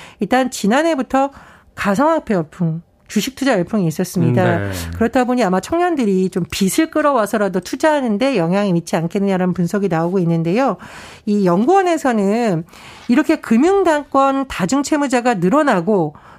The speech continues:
Speaker 1: 또 일 인당 채무의 규모가 급증하면 잠재 부실 위험이 커지고 있다, 이렇게 지적을
Speaker 2: 음.
Speaker 1: 하고 있습니다. 어, 뭐, 청년층이 열심히 투자하거나 이런 부분에 대해서 관심을 갖는 것을 좋다 나쁘다 평가하기는 어렵지만,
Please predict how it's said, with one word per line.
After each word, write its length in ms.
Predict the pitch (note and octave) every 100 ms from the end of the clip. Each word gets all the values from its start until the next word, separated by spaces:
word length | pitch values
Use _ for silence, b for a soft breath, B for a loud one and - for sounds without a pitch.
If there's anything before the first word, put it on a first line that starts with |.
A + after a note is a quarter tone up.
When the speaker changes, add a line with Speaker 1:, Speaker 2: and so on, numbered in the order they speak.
| B
Speaker 1:
또 80 | A3
일 240 | A#3 A#3+
인당 560 | D4+ D#4 D4 D4+ D#4 D#4+
채무의 500 | - - F#4+ F#4 F4
규모가 640 | - G3 G3+ G#3 G3 B3+ -
급증하면 880 | F#3+ - - C4+ B3 G3 B3+ F4 F4+ B B B B
잠재 600 | - G#3 G#3 A3 A3 D4 -
부실 420 | - G3 - G4
위험이 260 | D4+ A#3+ A3
커지고 420 | - D#4+ - A#3+
있다, 340 | G3+ - A3+ F3
이렇게 340 | E3+ F3+ F#3
지적을 480 | B2+ A#2 A2+ G3+ F#3
Speaker 2:
음. 40 |
Speaker 1:
하고 260 | A3+ A3+ G3+
있습니다. 540 | G3 - A3 F#3 E3+ E3 B B B B B B
어, 180 | F#3 F3+
뭐, 120 | F3+
청년층이 1000 | - F4 F#4+ F4+ E4 C4 B3+ C4+ F#3+ D#3+ B B
열심히 640 | F#3 G3 C#4 C4 G#3+ G#3+ G3+
투자하거나 880 | - F4 G4 E4+ B3+ F#3+ A#3 A3 F3
이런 280 | G#3 A#3+ A#3+
부분에 280 | A3+ A3+
대해서 220 | G#3+ G3 G3+
관심을 540 | - F#3+ F#3+ F4 F4+
갖는 300 | G3+ F3+ A3+
것을 280 | G3+ F#3 A3+
좋다 240 | F#3+ -
나쁘다 300 | A#3+ A3+ G#3
평가하기는 460 | G3+ C4 C4 B3+ G3
어렵지만, 600 | E3 F3 F3+ A3 B3+ E3+